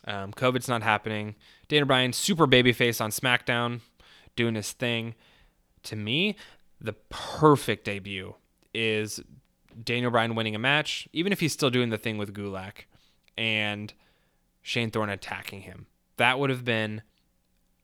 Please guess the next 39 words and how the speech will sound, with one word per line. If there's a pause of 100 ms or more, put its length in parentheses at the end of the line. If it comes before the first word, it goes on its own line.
(140)
amazing,
right? (360)
Um,
and
then
you
enter
into
a
feud
with
Daniel
Bryan
where
Shane
Thorne
can
really (680)
have
wrestling
matches
and,
and
get
the, (380)
the (720)
internet
<laughs>
wrestling
community,
or
the
Reddit
community
now,
I
guess,
behind
him,